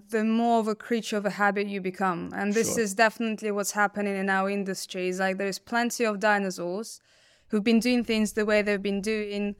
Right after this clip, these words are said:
Speaker 1: and they want to continue this way, and they're not willing to listen to other people. And then the only way they listen is when suddenly their client decides to try a newer,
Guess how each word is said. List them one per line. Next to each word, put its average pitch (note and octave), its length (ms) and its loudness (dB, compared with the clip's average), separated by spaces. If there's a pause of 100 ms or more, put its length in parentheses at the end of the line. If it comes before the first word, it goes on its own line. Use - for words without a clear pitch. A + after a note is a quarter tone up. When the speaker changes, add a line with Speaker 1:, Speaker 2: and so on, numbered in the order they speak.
(300)
Speaker 1:
and G#3 180 4
they G#3 80 4
want G#3+ 200 2
to G3 100 -6
continue G#3+ 500 0
this G3 260 -2
way, G3+ 200 4
and G3 180 0
they're G3+ 140 4
not G#3+ 340 -2
willing G#3 320 0
to G#3 140 -6
listen G#3 460 -2
to G3 140 -2
other G3+ 200 2
people. A3 440 -2
And F3+ 160 -2
then G3 220 2
the G3+ 80 2
only A#3+ 260 4
way A3+ 340 2
they G#3 180 2
listen G#3+ 460 2
is F#3 140 0
when G3 160 0
suddenly G#3 720 2 (460)
their G3+ 480 6 (380)
client A#3 1000 2 (260)
decides G#3 680 4
to G3+ 120 -6
try G#3+ 720 4 (340)
a G#3 200 6
newer, A3 1080 6